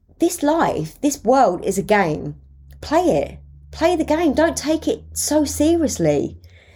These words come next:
I think we've got so stuck in conditions and programming that we're kind of living a limitless life. We are, we're limiting our brain of what we are capable of,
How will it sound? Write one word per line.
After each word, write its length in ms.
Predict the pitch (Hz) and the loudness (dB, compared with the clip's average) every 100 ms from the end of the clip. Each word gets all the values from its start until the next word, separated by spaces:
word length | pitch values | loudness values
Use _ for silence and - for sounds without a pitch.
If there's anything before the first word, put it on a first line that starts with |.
| - - _ _ _ | -20 -20 _ _ _
I 80 | - | -4
think 180 | 359 - | -2 -2
we've 100 | 269 | 0
got 160 | - | -2
so 320 | - - 294 | -2 0 0
stuck 480 | 285 - - 285 - | 0 -4 -2 -2 -2
in 140 | 226 208 | -4 -2
conditions 760 | 214 190 247 262 220 170 165 | -2 0 0 0 0 0 0
and 220 | 160 165 | -2 -6
programming 920 | - - 262 262 196 156 156 147 160 160 _ _ _ _ _ _ _ _ _ _ _ _ _ _ _ _ _ _ _ _ _ _ _ _ | -8 0 2 2 2 0 0 -2 -4 -6 _ _ _ _ _ _ _ _ _ _ _ _ _ _ _ _ _ _ _ _ _ _ _ _
that 160 | 240 - | -2 0
we're 140 | 247 | -2
kind 360 | - - 262 302 | -4 -4 0 0
of 180 | - - _ _ _ _ _ | -2 -12 _ _ _ _ _
living 540 | 208 208 262 285 180 - | 0 2 4 2 0 0
a 40 | 175 | 2
limitless 600 | 170 175 - 165 165 - | 4 4 2 -2 -2 -2
life. 680 | 165 170 - 156 - - _ _ | -2 -2 -4 -10 -14 -20 _ _
We 160 | 185 | 0
are, 200 | 214 202 - | 2 0 -2
we're 200 | 196 190 | 0 2
limiting 640 | 196 233 285 294 202 175 | 2 2 2 0 -2 -2
our 160 | 156 165 | 0 -2
brain 500 | 160 175 170 156 - | 2 2 2 0 -2
of 140 | 160 | -2
what 160 | 165 - | -2 2
we 240 | 180 175 | 0 0
are 280 | - 180 180 | 0 2 2
capable 540 | 180 175 180 175 175 - | 2 -2 0 -2 -4 -2
of, 440 | 156 165 190 190 | 0 2 0 -4